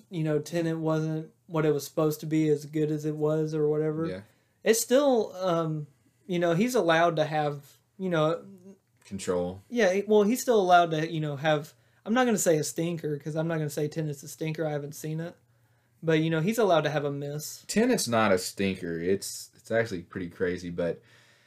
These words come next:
Speaker 1: It's just
Speaker 2: no
Speaker 1: kind of a
Speaker 2: one
Speaker 1: miss.
Speaker 2: N-, n-, no, I just personally don't like it.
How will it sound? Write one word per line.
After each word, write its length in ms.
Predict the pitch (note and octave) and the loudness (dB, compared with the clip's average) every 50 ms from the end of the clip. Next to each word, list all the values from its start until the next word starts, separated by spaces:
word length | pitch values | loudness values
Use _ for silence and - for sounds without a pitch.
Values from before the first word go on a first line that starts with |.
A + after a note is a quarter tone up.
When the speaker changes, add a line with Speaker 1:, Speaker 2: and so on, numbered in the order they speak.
| _ _ _ _ _ _ - | _ _ _ _ _ _ -8
Speaker 1:
It's 160 | G3+ E3 - | -8 -6 -2
just 160 | - F#3 D#3 | 0 2 4
Speaker 2:
no 80 | D#3 E3+ | 6 6
Speaker 1:
kind 120 | F#3+ G#3 | 6 6
of 60 | G#3 | 6
a 20 | G3 | 4
Speaker 2:
one 100 | - D#3 | 2 0
Speaker 1:
miss. 380 | D3 D3+ D#3 E3 E3 - - - | -2 -2 -4 -6 -6 -8 -10 -10
Speaker 2:
N-, 140 | B2+ C#3 - D#3 | -10 -10 -10 -10
n-, 200 | D3+ C#3 - - _ - | -10 -10 -12 -14 _ -6
no, 680 | C3+ B2 A#2+ A2 G#2 G2+ G2 G2 G2 G2 G2 F#2+ - - - - _ _ _ _ _ - | -2 2 2 4 6 6 8 8 8 6 6 4 0 -6 -14 -20 _ _ _ _ _ 2
I 200 | C#3 C#3+ D3 C3 | 4 4 4 4
just 200 | A2 G2 - - | 2 -2 -6 -4
personally 320 | - F#2+ F2+ F2 G2 F2+ F2 | -2 -2 -2 -2 -6 -10 -12
don't 220 | F2 F2 E2+ D#2+ E2 | -12 -12 -12 -12 -10
like 280 | E2+ E2 E2 E2+ - | -10 -10 -10 -10 -8
it. 180 | F2 E2 - | -10 -10 -10